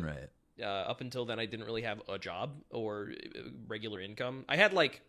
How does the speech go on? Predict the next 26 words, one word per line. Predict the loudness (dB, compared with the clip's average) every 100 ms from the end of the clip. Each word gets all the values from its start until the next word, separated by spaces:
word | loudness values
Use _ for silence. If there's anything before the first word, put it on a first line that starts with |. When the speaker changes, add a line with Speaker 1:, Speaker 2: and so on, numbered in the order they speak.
| _ _ _
Speaker 2:
twenty | -10 -2 0
dollars | 2 0 0
a | -4
month | -6 -6 -10 -6
that | 0
I | 0
could, | 0 -6 -2
or |
twenty | 2 6 8
dollars | 6 4
a, | 0 0
like, | -2 -2
a | -4
week | -6 -6
that | 0
I | -2
could | -2
spend, | -2 -2 -2 -4 _ _ _ _ _ _
uh, | -2 0 0
by | 0 -2
doing, | 0 -4 -6
like, | -8 -12
farm | -8 -6 -4 -6 -8
shit. | -4 0 0 -2 -10 _ _ _ _ -4
Uh, | -2 -2 0
but, | 2 2